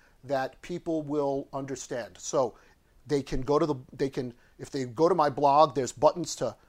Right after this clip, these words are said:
links to unfriend them on Facebook. I would love it if you would, uh, unfollow them on Twitter. You can also sign up at our website to just get updates from me.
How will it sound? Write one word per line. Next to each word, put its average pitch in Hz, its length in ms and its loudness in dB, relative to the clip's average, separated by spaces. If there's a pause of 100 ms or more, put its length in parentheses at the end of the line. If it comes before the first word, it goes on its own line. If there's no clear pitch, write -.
(800)
links 165 400 -4
to 160 180 -2
unfriend 175 600 0 (140)
them 151 240 0
on 131 140 0
Facebook. 202 600 0
I 123 100 -4
would 127 160 -6
love 160 180 2
it 160 80 -4
if 143 100 -6
you 151 120 -4
would, 143 200 0 (300)
uh, 135 120 -2
unfollow 160 580 2
them 156 120 0
on 131 140 0
Twitter. 208 460 2 (200)
You 147 100 -10
can 160 120 -4
also 165 240 0
sign 165 420 -2
up 185 300 2 (220)
at 151 100 0
our 147 140 6
website 180 580 2 (300)
to 147 100 -10
just 143 320 -4
get 165 240 0
updates 170 500 2
from 135 220 -6
me. 117 220 -6